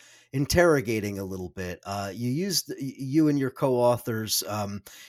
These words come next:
used the phrase hegemony of growth. Can you explain what the hegemony of growth is, what it looks like, and I think maybe most relevant, how that actually translates in governance under, uh,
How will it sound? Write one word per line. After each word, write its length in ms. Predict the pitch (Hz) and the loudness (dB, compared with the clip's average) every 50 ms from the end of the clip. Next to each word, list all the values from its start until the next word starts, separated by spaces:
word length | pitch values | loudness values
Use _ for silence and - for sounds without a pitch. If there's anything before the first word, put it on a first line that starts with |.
| _ | _
used 300 | - 123 151 160 151 - | -2 0 0 2 0 -2
the 80 | - 131 | -4 -6
phrase 500 | - - 135 123 120 120 120 113 - - | -4 -2 0 0 2 2 0 0 -2 -4
hegemony 960 | - - - 123 101 90 98 98 131 143 143 147 143 131 117 107 101 98 - - | -6 -8 -8 -6 -6 -6 -4 0 2 2 2 2 0 -2 -4 -4 -6 -8 -10 -10
of 260 | - 101 90 85 90 | -12 -12 -12 -12 -16
growth. 540 | _ - 101 98 90 82 71 - - - - _ _ _ _ _ _ - | _ -10 -8 -8 -8 -8 -10 -14 -16 -18 -18 _ _ _ _ _ _ -4
Can 120 | 156 151 | -2 -2
you 120 | 196 214 | -2 -2
explain 680 | 220 220 - - - - 139 139 139 139 135 135 135 131 | -2 -2 -2 -2 -2 -2 -4 -2 0 0 0 0 0 0
what 220 | 127 120 120 - | 0 0 -2 -2
the 100 | - 113 | -4 -8
hegemony 840 | 101 - 117 101 92 87 95 123 131 135 135 123 113 110 107 101 95 | -6 -6 -8 -8 -8 -4 -2 0 0 0 0 0 -2 -2 -4 -6 -6
of 200 | - 104 - - - | -8 -10 -10 -12 -12
growth 340 | - 107 104 101 101 95 - - - | -10 -8 -6 -6 -6 -8 -12 -14 -10
is, 460 | - 113 107 101 101 98 101 - - - _ _ - | -8 -6 -6 -6 -6 -4 -2 -4 -4 -4 _ _ -8
what 220 | 107 117 127 123 | -2 0 0 2
it 100 | 120 110 | 0 -2
looks 360 | 98 107 107 107 - - - - | -4 -4 -6 -4 -2 -2 -2 0
like, 340 | 113 101 98 101 98 - _ - - - _ - | 0 -2 -2 -4 -6 -8 _ -20 -20 -20 _ -6
and 300 | 107 107 107 104 104 92 - | -6 -4 -4 -4 -8 -8 -6
I 120 | 98 107 104 | -6 -6 -4
think 180 | - 117 101 | -6 -6 -6
maybe 340 | 107 113 110 90 110 107 107 101 | -4 -6 -6 -4 -4 -6 -6 -6
most 320 | 107 110 107 101 - - | -8 -8 -8 -8 -8 -6
relevant, 540 | 95 110 117 127 135 127 107 90 107 101 - | -4 -2 0 0 0 0 -2 -4 -6 -8 -8
how 340 | - - - 127 147 151 147 135 | -10 -6 0 2 2 2 2 2
that 200 | 120 127 123 120 | -2 -2 -2 -2
actually 420 | 120 123 120 - - 120 113 107 | -2 -2 -2 -4 -8 -8 -10 -10
translates 800 | - - - 120 117 117 117 113 - 113 110 107 104 98 - - | -10 -8 -6 -4 -4 -2 -2 -4 -6 -6 -6 -6 -6 -6 -8 -8
in 320 | 113 117 110 107 104 95 - _ _ _ _ - 104 | -8 -8 -8 -8 -10 -12 -16 _ _ _ _ -10 -4
governance 800 | - 147 139 131 113 113 92 85 80 82 - - - - - - | 0 2 2 2 2 -2 -4 -4 -10 -8 -4 0 0 0 0 0
under, 560 | 117 113 107 92 104 101 98 98 98 90 - - | -4 -8 -8 -8 -6 -6 -6 -6 -6 -8 -10 -14
uh, 60 | - | -20